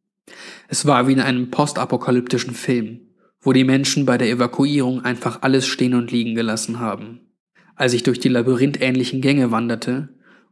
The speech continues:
wurden die Räume immer interessanter. Tische und Stühle waren umgeworfen, Papiere lagen auf dem Boden verstreut und Schimmel überzog immer mehr von dem eigentlichen purpurroten Teppich.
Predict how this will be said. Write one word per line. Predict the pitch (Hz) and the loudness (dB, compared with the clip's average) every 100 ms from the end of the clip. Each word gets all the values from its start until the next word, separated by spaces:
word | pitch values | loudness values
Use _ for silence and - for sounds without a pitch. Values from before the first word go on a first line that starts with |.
| - | 0
wurden | 147 170 147 | 4 4 4
die | 135 | 2
Räume | 123 135 131 127 | 4 2 2 0
immer | 135 127 | 0 -2
interessanter. | 120 - 127 - 117 113 117 - _ _ _ _ _ _ | -4 -6 -6 -6 -6 -8 -12 -14 _ _ _ _ _ _
Tische | - 151 147 | 0 2 2
und | 131 | 0
Stühle | - - 165 127 | -2 0 2 4
waren | 120 117 | 2 0
umgeworfen, | 120 127 117 110 117 - 113 120 - _ _ _ | -2 -2 -2 -2 -4 -6 -10 -10 -18 _ _ _
Papiere | 139 - 143 135 | -6 0 2 4
lagen | 131 127 127 | 4 2 2
auf | 127 - | -2 -2
dem | 123 | -2
Boden | 123 131 131 | 0 -2 -2
verstreut | 127 123 - 127 117 110 - - - - | -6 -6 -2 0 0 -4 -12 -20 -20 -10
und | - 127 | -4 0
Schimmel | - 165 170 | 0 2 2
überzog | 165 143 165 - 147 139 - | 0 -2 -2 0 0 0 0
immer | 151 139 | 0 2
mehr | 131 143 | 2 2
von | 143 127 | 2 0
dem | 123 120 | -2 -2
eigentlichen | 135 139 139 120 123 120 127 127 | 0 0 -2 -2 -4 -2 -8 -8
purpurroten | - 156 143 - 123 123 120 123 | -4 -4 -2 -2 0 -2 -4 -8
Teppich. | - 117 127 131 - | -8 -10 -10 -16 -18